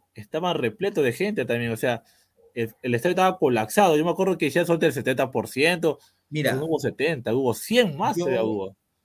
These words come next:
Speaker 2: mira, yo llegué, yo, el partido fue siete y media. Yo
Speaker 1: Sí.
Speaker 2: hice cola desde las cinco y media.
Speaker 1: <laughs>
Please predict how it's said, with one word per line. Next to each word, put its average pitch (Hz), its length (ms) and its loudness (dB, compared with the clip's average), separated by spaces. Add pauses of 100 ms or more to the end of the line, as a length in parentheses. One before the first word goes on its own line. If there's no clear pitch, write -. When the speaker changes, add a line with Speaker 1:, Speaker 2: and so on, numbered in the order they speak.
(300)
Speaker 2:
mira, 135 240 -2
yo 143 300 2
llegué, 151 640 -2
yo, 165 320 -4 (160)
el 139 160 -4
partido 135 340 -4
fue 170 140 -4
siete 175 260 -4
y 135 60 -4
media. 95 580 -4 (400)
Yo 135 100 -2
Speaker 1:
Sí. 165 80 2
Speaker 2:
hice 156 200 2
cola 165 240 0
desde 165 260 -2
las 104 200 -4
cinco 185 340 0
y 117 60 -4
media. 101 480 -6 (440)
Speaker 1:
<laughs> - 580 -12